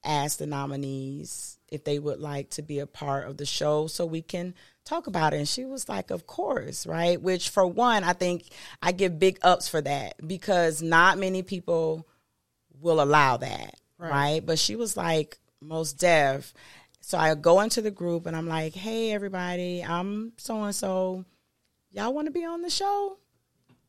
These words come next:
Speaker 2: Mm-hmm.
Speaker 1: It wasn't a lot of people who was, like, interested.
Speaker 2: Mm-hmm.
Speaker 1: And we talk about this
Speaker 2: Yep.
Speaker 1: all the time. When opportunities show up, this is a paid platform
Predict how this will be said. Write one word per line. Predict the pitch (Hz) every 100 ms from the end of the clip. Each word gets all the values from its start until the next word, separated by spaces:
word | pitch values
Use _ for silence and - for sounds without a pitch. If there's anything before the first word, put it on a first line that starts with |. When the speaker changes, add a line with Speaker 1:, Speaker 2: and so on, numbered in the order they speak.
| _ _ _ 143
Speaker 2:
Mm-hmm. | 131 123 135 143 _ _ _ _ -
Speaker 1:
It | 196
wasn't | 196 302 539
a | 554 494
lot | 403 359
of | 349
people | 480 453 196 180 247
who | 233
was, | 214
like, | 214 185 -
interested. | 226 214 - 113 - 101 101 69 -
Speaker 2:
Mm-hmm. | 190 170 175
Speaker 1:
And | 160 185
we | 269
talk | 381 - 277
about | 269 208 175
this | 170 160
Speaker 2:
Yep. | 160
Speaker 1:
all | 180 185
the | 180
time. | - 202 160 147 156
When | 160
opportunities | 175 208 226 214 - 214 196 170 170 170
show | - 190 170 -
up, | 185 180 147 - - - - - _ -
this | 180 269
is | 269
a | 208
paid | 175 220 202 202 190
platform | - 185 175 - - 143 127 104 123 147